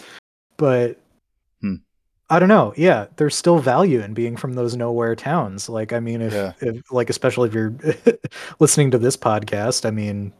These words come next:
Speaker 2: Yeah.
Speaker 1: you're okay, kinda.
Speaker 2: Yeah.
Speaker 1: Probably.
Speaker 2: Yeah,
Speaker 1: Hopefully.
Speaker 2: probably. <laughs> Hope so.
Speaker 1: I don't know. You're asking, like, right. I mean, a-, as much as there's, like, a, right, a tradition of, of burying and covering over the unpleasant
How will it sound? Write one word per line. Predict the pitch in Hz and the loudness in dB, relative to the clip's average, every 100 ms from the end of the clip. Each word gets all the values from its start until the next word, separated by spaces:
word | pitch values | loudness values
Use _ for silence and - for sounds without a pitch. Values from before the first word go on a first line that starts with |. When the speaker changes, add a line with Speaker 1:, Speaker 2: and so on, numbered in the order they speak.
| _ | _
Speaker 2:
Yeah. | 113 104 90 _ _ _ _ | 0 0 0 _ _ _ _
Speaker 1:
you're | 135 | 2
okay, | 147 - 135 98 92 _ _ _ | 4 4 2 2 -4 _ _ _
kinda. | - 101 101 98 | -6 -6 -6 -6
Speaker 2:
Yeah. | 107 - _ _ _ _ - _ _ - | -8 -8 _ _ _ _ -20 _ _ -6
Speaker 1:
Probably. | 123 110 104 113 | -4 -2 -2 2
Speaker 2:
Yeah, | 117 - | 2 2
Speaker 1:
Hopefully. | 131 113 107 104 104 - - - - - | 4 6 6 0 -2 -4 -2 -2 2 2
Speaker 2:
probably. | 139 - - | 4 2 -2
<laughs> | _ | _
Hope | 160 | 4
so. | - - 156 _ _ _ | 4 -2 -6 _ _ _
Speaker 1:
I | |
don't | - | -4
know. | 196 | 2
You're | 135 | 6
asking, | 170 170 190 | 6 4 0
like, | 208 208 208 | 4 4 6
right. | 262 139 | 4 6
I | 156 | 4
mean, | 175 170 | 4 4
a-, | 165 165 - | 4 2 2
as | 160 | 0
much | 156 170 | 2 2
as | 180 135 | 2 4
there's, | 139 131 135 | 4 4 2
like, | 123 120 | 0 2
a, | 127 117 113 110 113 _ _ _ | 2 2 0 -4 -8 _ _ _
right, | 135 131 110 | 4 4 4
a | 131 | 0
tradition | 123 139 135 - 135 | 2 4 4 4 0
of, | 113 | 0
of | 127 120 110 | -2 -6 0
burying | 127 120 127 120 113 | 2 4 2 0 -2
and | 110 110 | -6 -4
covering | - 113 113 117 113 | -4 -2 -2 -2 -2
over | 113 107 110 101 101 - - | -4 -4 -6 -6 -8 -12 -16
the | 151 123 117 | -6 -2 -2
unpleasant | 107 107 - 110 107 107 | -2 -6 -2 -2 -2 -4